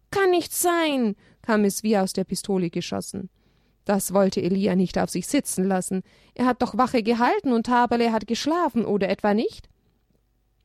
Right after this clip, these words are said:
„Na ja, wie lange hast du Wache gehalten?“, fragte ihn Onania. „Als ich hierher kam, glaube mir,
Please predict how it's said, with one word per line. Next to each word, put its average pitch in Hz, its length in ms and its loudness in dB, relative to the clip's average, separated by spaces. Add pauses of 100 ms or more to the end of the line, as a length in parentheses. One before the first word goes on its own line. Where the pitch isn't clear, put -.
(140)
„Na 170 220 0
ja, 170 400 0 (540)
wie 170 120 -2
lange 214 320 2
hast 311 220 0
du 277 100 4
Wache 240 280 2
gehalten?“, 185 680 -2 (140)
fragte - 480 -8
ihn 180 180 -4
Onania. 175 640 -4 (680)
„Als 175 300 -2
ich 247 120 -4
hierher 277 420 4
kam, 247 300 2
glaube 240 380 2
mir, 233 260 2